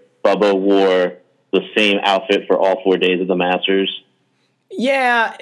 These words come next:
Speaker 2: yeah. It was that white one. Um,
Speaker 1: Yeah, it was
Speaker 2: it looked
Speaker 1: all,
Speaker 2: like
Speaker 1: it
Speaker 2: a
Speaker 1: was
Speaker 2: milkman.
Speaker 1: Travis, it was the, it was the year he won.
Speaker 2: <clears throat>
Speaker 1: Or
Speaker 2: Yeah.
Speaker 1: one of the, the, the, the first win. Um,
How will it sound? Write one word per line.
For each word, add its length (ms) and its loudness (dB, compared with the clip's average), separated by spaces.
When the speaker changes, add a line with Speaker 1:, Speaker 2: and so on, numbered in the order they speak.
Speaker 2:
yeah. 800 0
It 40 -2
was 120 0
that 200 -2
white 300 -2
one. 480 -4
Um, 600 -2
Speaker 1:
Yeah, 180 2
it 40 2
was 100 2
Speaker 2:
it 20 -6
looked 120 0
Speaker 1:
all, 120 2
Speaker 2:
like 80 0
Speaker 1:
it 0 -
Speaker 2:
a 0 -
Speaker 1:
was 140 2
Speaker 2:
milkman. 200 0
Speaker 1:
Travis, 380 0
it 60 2
was 80 2
the, 120 -2
it 140 -8
was 120 4
the 100 0
year 220 2
he 80 2
won. 440 0
Speaker 2:
<clears throat> 160 -6
Speaker 1:
Or 160 2
Speaker 2:
Yeah. 240 0
Speaker 1:
one 140 2
of 80 -8
the, 240 2
the, 240 0
the, 140 4
the 140 -4
first 260 2
win. 260 -2
Um, 400 -2